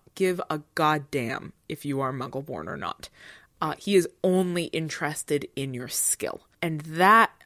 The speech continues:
dimension, I think, while it's sort of played primarily for humor in the book so far, is a really good reminder for us that the Slytherins,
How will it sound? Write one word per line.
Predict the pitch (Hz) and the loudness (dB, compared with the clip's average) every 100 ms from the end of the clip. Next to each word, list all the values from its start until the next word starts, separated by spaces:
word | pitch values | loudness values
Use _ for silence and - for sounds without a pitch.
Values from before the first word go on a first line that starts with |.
| _ - - | _ -8 2
dimension, | 175 170 165 160 185 156 - | 2 4 2 0 -2 -2 -4
I | 156 | -4
think, | 165 151 | -2 -4
while | 156 160 170 170 | -6 2 4 4
it's | 170 - | 2 0
sort | 151 | -4
of | 151 - | -6 -2
played | 165 156 | 0 0
primarily | - 165 143 135 143 | -6 -6 -6 -6 -6
for | 143 | -8
humor | - - 302 294 185 165 160 - - - _ 180 | -10 -2 2 4 6 4 2 -4 -20 -20 _ 0
in | 175 | 2
the | 165 | 2
book | 160 - | 0 0
so | - 160 | 0 0
far, | - 156 147 143 - - - | 2 2 2 0 -4 -18 2
is | 190 | 4
a | 202 | 6
really | 190 180 | 4 4
good | 165 | 2
reminder | 165 165 165 160 165 165 | 0 0 2 2 2 0
for | - 156 | 0 -2
us | 143 151 - - - _ _ _ | -2 -2 -6 -8 -10 _ _ _
that | 165 160 147 - | 0 4 4 2
the | - | -2
Slytherins, | - 165 160 147 143 143 143 - - | 0 0 2 2 2 0 -6 -2 -4